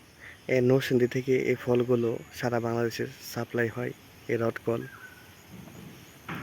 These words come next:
বন্ধুরা দেখেন কত সুন্দর।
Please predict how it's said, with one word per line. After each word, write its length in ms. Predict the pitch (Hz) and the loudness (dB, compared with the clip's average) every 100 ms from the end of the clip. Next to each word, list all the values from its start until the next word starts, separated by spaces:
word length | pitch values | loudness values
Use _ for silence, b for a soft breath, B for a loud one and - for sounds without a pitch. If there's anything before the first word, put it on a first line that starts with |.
| - - - - - - - - - - | -12 -18 -20 -6 -2 0 -2 -8 -14 -4
বন্ধুরা 260 | - 131 127 | 2 4 6
দেখেন 260 | 127 127 | 6 4
কত 240 | 127 131 135 | 4 6 6
সুন্দর। 440 | - 127 127 120 | 4 4 8 8